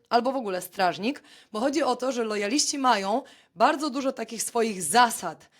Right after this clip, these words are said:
Na przykład, jak byłam młodsza, to uważałam, że jak ktoś się do mnie nie odzywa przez tydzień czy dwa, to już nie mogę nazwać go przyjacielem.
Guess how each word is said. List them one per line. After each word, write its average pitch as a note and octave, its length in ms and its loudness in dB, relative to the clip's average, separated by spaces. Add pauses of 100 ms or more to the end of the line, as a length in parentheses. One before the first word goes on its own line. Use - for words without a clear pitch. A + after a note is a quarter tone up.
(180)
Na A#3+ 100 0
przykład, A3+ 480 0
jak G#3 160 -8
byłam C4+ 360 0 (100)
młodsza, G3+ 560 -4
to G#3+ 360 0
uważałam, A#3 440 -2
że A#3+ 60 -4
jak A3 100 -6
ktoś C#4 200 -4
się C#4 100 -4
do B3+ 100 -2
mnie B3 140 -2
nie A#3+ 140 0
odzywa A3+ 360 -2
przez - 220 -10
tydzień F#3+ 420 -6
czy F#3+ 100 -10
dwa, F3+ 360 2 (300)
to A#3+ 160 4
już C4+ 180 0
nie A#3 80 -2
mogę A3+ 240 2
nazwać G#3+ 360 -2
go G3 140 -4
przyjacielem. G#3 640 0